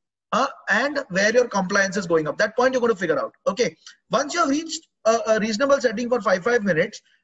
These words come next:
then you have reached a PEEP of, say, eighteen, nineteen, twenty, whatever it is. You must understand mild, moderate, and severe A R D S. In mild A R D S, usually the settings are five to ten P E P. In moderate A R D S, the setting is usually ten to fifteen P E P. And in severe A R D S, the settings are fifteen to twenty P E P.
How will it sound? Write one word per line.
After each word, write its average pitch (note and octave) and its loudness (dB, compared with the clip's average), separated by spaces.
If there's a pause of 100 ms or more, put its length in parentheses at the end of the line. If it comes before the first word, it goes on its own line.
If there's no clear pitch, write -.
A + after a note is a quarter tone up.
then A3+ 2
you B3+ 4
have A#3+ 0
reached A3+ -2
a A3 -2
PEEP A3+ -6
of, G3+ -4
say, F#3+ -4
eighteen, G#3 -4
nineteen, F#3+ -2
twenty, F#3 -4
whatever G#3+ 4
it D3 -2
is. D3 -4 (240)
You G3 0
must A#3+ 2
understand B3 0
mild, G#3+ 0
moderate, G#3+ 0
and A3+ -6
severe A3 0
A G3 4
R F3+ 2
D D#3 -2
S. C3+ -8 (240)
In G#3 -4
mild A3 2
A B3+ 4
R A#3+ 0
D A#3+ -2
S, B3 4
usually G#3+ -4
the A#3+ 4
settings A3 -2
are A3 0
five G3 0
to G#3+ -2
ten G#3+ -2
P - -8
E - 0
P. C#4+ -6 (360)
In G#3 -2
moderate F#3+ 4
A A#3 4
R A3+ 0
D B3 0
S, A#3+ 4
the A3+ 2
setting G#3 -4
is A3 -2
usually G#3 -6
ten G#3 -2
to A3 0
fifteen G3+ -4
P F3+ -4
E C#3+ -2
P. - -14 (300)
And G#3+ 2
in A3+ 2
severe A#3+ 2
A A#3+ 2
R A#3 2
D A#3+ 2
S, A#3+ 4
the A3+ -2
settings G#3+ -6
are G#3 -2
fifteen G#3+ -6
to A3+ -2
twenty G3 -4
P E3 -10
E D#3 -8
P. - -14